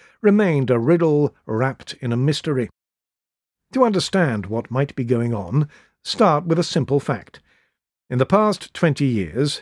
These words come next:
Mister Putin's regime has killed too many people and misappropriated too many billions to make it plausible that he would ever voluntarily give up effective power.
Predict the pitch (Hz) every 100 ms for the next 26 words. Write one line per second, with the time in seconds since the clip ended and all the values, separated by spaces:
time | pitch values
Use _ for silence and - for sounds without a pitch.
0 | - 127 - - 170 151 156 127 135 123
1 | 139 131 135 - - _ - 147 - -
2 | 190 190 165 - 185 196 190 165 131 110
3 | 185 180 - _ _ - 113 101 135 -
4 | - 185 170 151 131 120 123 - - 185
5 | 165 143 117 220 151 117 143 139 - -
6 | _ - 196 156 156 - 226 196 131 113
7 | 127 123 _ - 139 147 147 208 180 135
8 | 117 113 117 123 185 143 - 117 113 127
9 | 123 139 123 110 135 - 139 - 113 101
10 | - 170 113